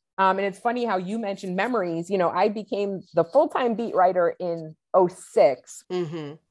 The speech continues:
Speaker 1: but I went to, um, I was, like,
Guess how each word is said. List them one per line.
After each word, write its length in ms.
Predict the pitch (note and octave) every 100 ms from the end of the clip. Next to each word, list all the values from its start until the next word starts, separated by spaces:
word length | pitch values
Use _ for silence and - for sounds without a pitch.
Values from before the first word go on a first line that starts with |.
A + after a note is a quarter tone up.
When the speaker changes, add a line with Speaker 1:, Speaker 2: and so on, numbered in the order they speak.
| -
Speaker 1:
but 100 | F3+
I 160 | F3+
went 320 | F3+ F#3+ G3+ - - -
to, 500 | G3 F#3 E3+ E3 -
um, 340 | E3 D3+ C#3 C#3+
I 120 | E3+
was, 180 | E3+ D#3+
like, 220 | D#3 D3+